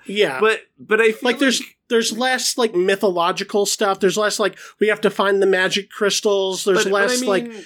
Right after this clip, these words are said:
Speaker 2: also
Speaker 1: space opera. You know, this is pretty grounded
Speaker 2: Black
Speaker 1: compared
Speaker 2: Widow
Speaker 1: to,
Speaker 2: as a
Speaker 1: comparatively.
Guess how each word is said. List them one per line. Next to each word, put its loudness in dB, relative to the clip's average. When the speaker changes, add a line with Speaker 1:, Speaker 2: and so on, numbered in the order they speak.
Speaker 2:
also 0
Speaker 1:
space 0
opera. 0
You -2
know, -8
this -2
is -2
pretty 0
grounded 0
Speaker 2:
Black 0
Speaker 1:
compared 2
Speaker 2:
Widow 0
Speaker 1:
to, 0
Speaker 2:
as -2
a 2
Speaker 1:
comparatively. 2